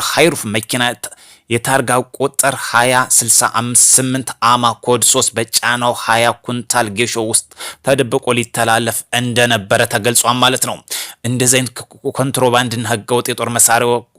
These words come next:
ዝውውር መንግስት ህግ የማስከበር ዘመቻውን አጠናክሮ ጎን ለጎን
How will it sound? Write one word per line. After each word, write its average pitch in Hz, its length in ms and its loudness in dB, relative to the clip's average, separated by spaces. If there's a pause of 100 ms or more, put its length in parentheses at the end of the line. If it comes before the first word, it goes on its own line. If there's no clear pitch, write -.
ዝውውር 143 360 0 (380)
መንግስት 131 380 0
ህግ 123 240 -2
የማስከበር 117 640 -2
ዘመቻውን 113 480 -2 (200)
አጠናክሮ 117 720 -2
ጎን 107 260 -2
ለጎን 110 400 0